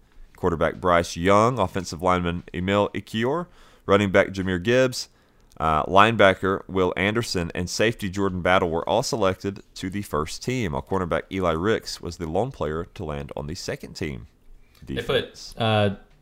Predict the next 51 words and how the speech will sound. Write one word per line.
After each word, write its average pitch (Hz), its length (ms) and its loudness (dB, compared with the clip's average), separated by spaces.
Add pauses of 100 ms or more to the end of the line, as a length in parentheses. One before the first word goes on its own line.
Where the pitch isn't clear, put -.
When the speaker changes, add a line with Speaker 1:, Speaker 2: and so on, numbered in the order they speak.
(120)
Speaker 2:
the 101 100 2
running 104 260 2
back 98 260 2
Gibbs 101 300 2
on 123 100 -2
there. 131 120 0
Has 107 140 0
he 117 80 0
even 127 200 0
really 107 200 2
played 95 400 0
any? 160 320 -4 (680)
Speaker 1:
They 92 120 0
listed 113 340 -2
him 113 200 0
as 90 160 0
an 82 200 -2
athlete, 76 680 -2 (320)
not 78 220 -8
just - 220 -12
a 64 80 -12
running 67 220 -6
Speaker 2:
Oh. 107 300 6
Speaker 1:
back. - 100 -10 (460)
Yeah. 73 380 -4
Speaker 2:
Okay. 98 440 0 (600)
Speaker 1:
So, 127 120 2
<laughs> - 40 -6
yeah. 120 300 0
Speaker 2:
Hmm. 107 120 -10 (520)
Speaker 1:
Uh, 107 260 8
but 113 100 2
you're 120 200 4
right. 135 180 8
We 101 120 8
haven't 110 220 8
seen 104 420 -2
a 87 140 0 (180)
ton 131 260 2
of 101 140 2
him, 73 260 -2 (220)
so 90 240 0
that 87 120 0
is 95 160 0
interesting. 95 400 -4
Speaker 2:
No. 123 280 -6
Speaker 1:
But, 80 260 -4
uh, 76 320 -4
Speaker 2:
Yeah. 92 140 -8
Speaker 1:
yeah, 87 200 0
listed 82 320 -10